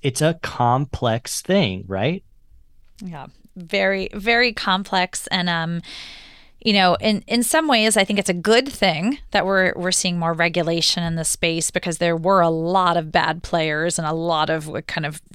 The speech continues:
Speaker 2: just blatant money grabs that were going on. Um, on the other hand, I'm not sure that it's, like, the best use of anyone's time to be policing the use of memes and emojis. So hopefully we'll come to a, a happy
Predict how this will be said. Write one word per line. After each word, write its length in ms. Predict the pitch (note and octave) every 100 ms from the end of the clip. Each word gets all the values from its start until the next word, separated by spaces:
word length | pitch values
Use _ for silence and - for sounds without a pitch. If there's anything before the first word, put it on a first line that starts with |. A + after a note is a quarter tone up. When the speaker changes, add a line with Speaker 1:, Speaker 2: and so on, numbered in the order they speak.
| F3
Speaker 2:
just 320 | D#3+ - E3+
blatant 480 | F3 F3+ F3 E3+ C#3+
money 460 | F3 F3 D#3+ F#3
grabs 580 | F#3 G#3+ G#3 A3+ A#3 - - - -
that 120 | G#3
were 100 | G#3+
going 260 | G#3+ A3+ A#3
on. 320 | A#3 A#3+ A#3+ -
Um, 360 | G3 F3+ F3+ F3
on 80 | G3
the 140 | G3
other 180 | G#3 G#3
hand, 480 | F#3 F#3 F3 F3 E3 - - - - -
I'm 120 | F#3
not 200 | F3+ F3
sure 320 | - F#3 F3
that 140 | E3+ D#3+
it's, 180 | -
like, 140 | F3+ -
the 100 | F3
best 440 | D#3 E3 - -
use 460 | D#3+ E3 E3 - -
of 180 | F#3 D#3
anyone's 440 | - E3 D#3+ D#3
time 420 | - - D3+ D#3
to 100 | D#3+
be 160 | E3 E3
policing 880 | - E3+ D#3+ D#3+ - - D3+ D3 E3 -
the 100 | F3+
use 320 | D#3 E3 -
of 100 | -
memes 640 | E3+ E3+ F3 E3 D#3 D#3+ -
and 100 | -
emojis. 600 | D#3+ D#3 C#3+ D#3+ E3 D#3+
So 180 | - E3+
hopefully 340 | E3+ A3+ A#3+ G#3
we'll 120 | G3
come 200 | - G3
to 180 | - F3+
a, 160 | E3 -
a 60 |
happy 760 | E3+ - G3+ F#3+ G3+ E3+ E3+